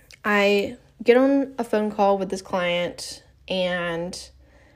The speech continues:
I explain the process. They say they wanna move forward. Everything sounds good. And so I email their contract and deposit. And once they sign it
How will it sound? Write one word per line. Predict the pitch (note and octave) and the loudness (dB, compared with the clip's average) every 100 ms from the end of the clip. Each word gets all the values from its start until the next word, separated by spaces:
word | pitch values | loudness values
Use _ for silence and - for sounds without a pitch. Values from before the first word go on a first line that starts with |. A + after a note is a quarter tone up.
| - | -8
I | F3+ | -4
explain | F3 - A#3+ B3+ | -4 0 2 4
the | |
process. | A#3 G#3 G3 G3+ G#3 G3 G3 G3 | 4 2 2 2 4 4 4 2
They | F#3 | 0
say | - G3+ | 2 2
they | A3+ | 2
wanna | A3 G#3+ | 0 -2
move | G3 F#3+ | -2 -4
forward. | - F3+ E3+ E3+ E3+ | 0 4 6 4 0
Everything | F3 G3 G3+ G#3+ A3 | -4 -4 -4 -6 -4
sounds | G#3+ A3 A3 | -4 -4 -4
good. | G#3 F#3 F3 F3 F3 - - - - _ _ _ - | 0 2 2 2 0 -2 -14 -20 -20 _ _ _ -6
And | G3 F#3+ F#3+ F#3+ F#3+ F#3+ - - _ _ | -2 0 0 0 0 -2 -8 -14 _ _
so | - - G3 F#3+ F#3+ F#3 | -16 0 4 6 4 2
I | E3+ - | 0 -2
email | G#3 A3+ A3+ A3+ A3+ - | -2 0 0 -2 -4 -2
their | G3+ G3 G3 | 0 2 -2
contract | - F#3+ F#3+ G#3 G#3 G#3+ | -4 -4 -4 -4 -6 -6
and | G#3+ | -6
deposit. | - F#3 F#3 F#3 F3+ F#3 F#3+ - - - - - - - | -4 0 0 2 2 2 0 -6 -20 -20 -20 -20 -14 -6
And | G3 | -2
once | G3 G#3 - | -2 -2 0
they | F#3 F#3 | 2 2
sign | F#3 G#3+ C#4+ A#3+ | -2 -4 -2 0
it | F3+ F3+ - | 0 -4 -10